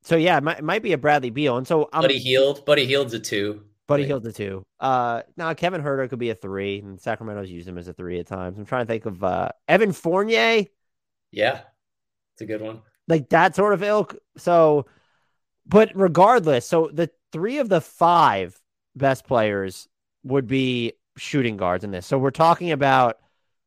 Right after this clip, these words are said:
Speaker 1: who? We're talking about, uh, Bennedict Mathurin, who I don't think is, do you consider him just like, "Oh, he can only play shooting guard"?
Speaker 2: Oh, it's so early, I don't know yet. I mean, the way he attacks the basket, like,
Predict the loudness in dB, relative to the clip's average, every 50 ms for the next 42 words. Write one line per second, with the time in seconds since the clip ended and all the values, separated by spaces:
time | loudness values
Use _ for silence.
0 | _ _ _ _ _ _ _ -6 -4 -4 -4 -6 -8 -14 _ _ _ _ -4 -4
1 | -2 0 2 2 2 2 0 -2 -4 0 2 2 4 4 4 2 2 -2 _ _
2 | -8 -6 -6 -8 -12 _ -8 -2 0 2 2 2 0 -4 -4 -4 -2 -2 -2 -2
3 | -4 -8 -12 -12 -12 -14 -18 _ _ _ _ _ _ 2 4 4 4 4 0 0
4 | 0 0 0 0 -2 -8 -14 _ _ -20 _ _ -6 -6 -6 -4 -4 -6 -6 -4
5 | -4 -6 -6 -4 -4 -2 -2 -2 -2 -2 -4 -4 -4 -2 -2 0 0 0 0 -2
6 | -4 -6 -6 -4 -4 -6 -4 -4 -4 -4 -4 -4 -6 -6 -6 -4 -2 0 0 0
7 | -2 -4 _ _ _ _ _ _ _ _ _ _ -2 -2 -2 -2 -2 -2 -2 -2
8 | -2 0 0 0 2 2 2 2 2 2 2 0 0 0 0 0 0 0 0 -2
9 | -2 -4 -4 -4 -2 -2 0 2 2 2 2 0 -2 -4 -2 -2 -4 -4 -4 -6
10 | -10 -8 -4 -2 -2 -2 -4 -4 -6 -8 -6 -6 -6 -6 -6 -6